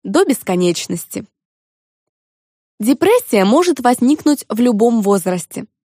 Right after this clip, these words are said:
От этого зависят ее особенности. Детскую и подростковую депрессию недооценивают. Родители упускают признаки заболевания, потому что убеждены, что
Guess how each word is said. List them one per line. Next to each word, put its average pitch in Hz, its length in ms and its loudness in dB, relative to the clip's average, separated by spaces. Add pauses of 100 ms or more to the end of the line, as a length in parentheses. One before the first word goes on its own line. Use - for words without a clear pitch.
(140)
От 226 180 0
этого 220 280 2
зависят 202 480 -2
ее 208 180 0
особенности. 185 800 -2 (720)
Детскую 277 540 -2
и - 80 -6
подростковую 262 760 0
депрессию 185 720 -2 (120)
недооценивают. 240 1040 0 (540)
Родители 233 500 0
упускают 226 600 0
признаки 208 480 -4
заболевания, 202 680 0
потому 190 320 -4
что 208 200 -4
убеждены, 196 580 -2
что 233 380 0